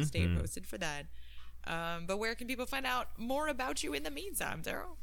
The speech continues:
Speaker 2: They can go to darylcomedy dot com. Uh, you can do that. That'd be fun. Um, yeah, uh, dates on there, uh, shows happening.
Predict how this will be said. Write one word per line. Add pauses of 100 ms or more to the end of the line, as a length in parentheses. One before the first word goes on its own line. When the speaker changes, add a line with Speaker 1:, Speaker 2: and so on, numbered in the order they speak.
Speaker 2:
They
can
go
to
darylcomedy (120)
dot
com. (340)
Uh,
you
can
do
that. (220)
That'd
be
fun. (320)
Um, (880)
yeah, (180)
uh,
dates
on
there, (420)
uh,
shows
happening.